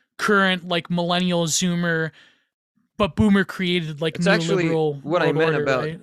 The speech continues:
Speaker 2: uh, serialization, because it's, like, dragging the present moment out ad infinitum, as opposed
Speaker 1: Yes,
Speaker 2: to
Speaker 1: exactly.
Speaker 2: previously the
Speaker 1: Yes,
Speaker 2: novel
Speaker 1: yeah.
Speaker 2: would have, like, a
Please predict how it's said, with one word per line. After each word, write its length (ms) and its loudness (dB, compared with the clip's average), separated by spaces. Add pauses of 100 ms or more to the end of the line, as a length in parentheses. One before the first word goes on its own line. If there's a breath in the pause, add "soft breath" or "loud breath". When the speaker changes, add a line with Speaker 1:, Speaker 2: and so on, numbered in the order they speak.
Speaker 2:
uh, 400 -6
serialization, 1120 -6
because 260 -12
it's, 140 -16
like, 220 -8
dragging 520 -6
the 80 -8
present 400 -6
moment 400 -6 (160)
out 280 -6 (120)
ad 180 -6
infinitum, 680 -12
as 160 -12
opposed 180 -10
Speaker 1:
Yes, 320 0
Speaker 2:
to 60 0
Speaker 1:
exactly. 600 -4
Speaker 2:
previously 480 -2
the 100 -6
Speaker 1:
Yes, 60 -6
Speaker 2:
novel 360 -2
Speaker 1:
yeah. 60 -4
Speaker 2:
would 120 -6
have, 240 -6
like, 180 -8
a 220 -8